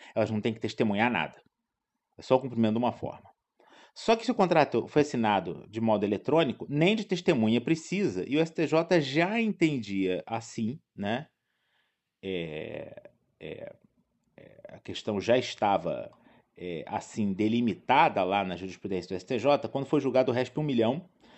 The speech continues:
é, quatrocentos e noventa e cinco, novecentos e vinte, tá?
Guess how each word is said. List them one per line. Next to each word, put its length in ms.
é, 200
quatrocentos 220
e 40
noventa 160
e 40
cinco, 500
novecentos 420
e 40
vinte, 440
tá? 280